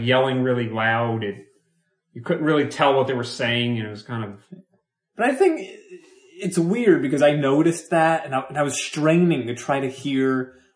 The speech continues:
Speaker 2: what certain characters were saying every once in a while. But then, I don't know, it, it kind of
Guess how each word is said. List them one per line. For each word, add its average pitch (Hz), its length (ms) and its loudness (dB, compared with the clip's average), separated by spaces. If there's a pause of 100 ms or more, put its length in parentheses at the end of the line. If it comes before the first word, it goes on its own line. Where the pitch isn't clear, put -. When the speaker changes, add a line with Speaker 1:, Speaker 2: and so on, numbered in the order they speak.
Speaker 2:
what 131 160 -4
certain 139 320 -2
characters 131 580 2
were 123 120 -4
saying 151 840 -4 (180)
every 160 220 2
once 165 260 2
in 180 80 2
a 170 60 2
while. 175 640 0 (480)
But 147 120 -10
then, 185 340 4
I 170 80 -4
don't 202 100 4
know, 202 160 4
it, - 300 -6 (160)
it 156 100 -4
kind 170 300 2
of 147 360 -4